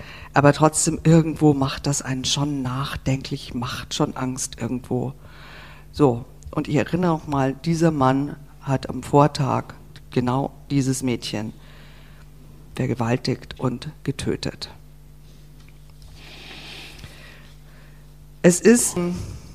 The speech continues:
ein wunderschöner Sommertag, an dem diese Geschichte beginnt. Ein blondes Mädchen spielt auf dem Spielplatz mit Spritzpistolen. Sie und ihre Freunde spritzen sich an mit Wasser.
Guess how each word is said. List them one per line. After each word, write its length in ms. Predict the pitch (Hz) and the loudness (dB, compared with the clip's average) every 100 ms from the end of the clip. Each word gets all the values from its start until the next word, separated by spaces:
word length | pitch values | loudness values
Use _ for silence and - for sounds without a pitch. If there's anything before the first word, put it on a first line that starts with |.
| - - - - - - - - - - - - | -20 -20 -20 -20 -20 -20 -20 -20 -20 -14 -14 0
ein 200 | 175 175 | 0 4
wunderschöner 540 | 180 175 170 165 156 | 2 4 2 4 2
Sommertag, 840 | 151 156 202 214 220 220 254 - - | 2 0 0 -2 0 0 -2 -8 -14
an 140 | - 185 | -10 -6
dem 160 | 185 | -4
diese 220 | 190 180 180 | -2 -2 0
Geschichte 420 | 185 202 - 202 | 0 -2 0 0
beginnt. 680 | 202 185 196 202 220 - - | 0 2 2 2 -2 -6 -2
Ein 420 | 175 170 175 185 - - - - - - - - - - - - - - - | 0 0 -2 -6 -8 -20 -20 -20 -20 -20 -20 -20 -20 -20 -20 -20 -20 -20 -12
blondes 400 | - 180 185 185 | 4 4 4 0
Mädchen 440 | 170 190 - - 202 | 2 0 0 -4 -2
spielt 840 | - - 202 214 226 - - - - - - - | -4 0 4 6 4 0 -12 -14 -18 -20 -20 -8
auf 140 | 170 - | -8 -4
dem 160 | 151 | -4
Spielplatz 880 | 147 - 202 240 240 220 220 - - - - | -4 0 2 2 4 2 2 -6 -6 -12 -10
mit 160 | 165 - | -4 -4
Spritzpistolen. 1200 | - 226 - - 233 - 220 214 214 202 202 208 - - - - - | 4 4 4 0 0 0 2 6 8 6 2 -8 -10 -20 -20 -20 -20
Sie 400 | - 185 175 160 | -2 2 4 2
und 320 | - - - | 0 -6 -4
ihre 160 | - - | -4 -4
Freunde 600 | - - 160 165 156 147 | -6 0 4 4 2 -2
spritzen 480 | - 160 156 - 135 | 0 -4 -4 -6 -8
sich 260 | 123 - | -8 -2
an 340 | 196 196 196 185 | 0 0 -2 -6
mit 180 | 175 - | -6 -2
Wasser. 500 | 175 - 175 170 | -2 0 -2 -2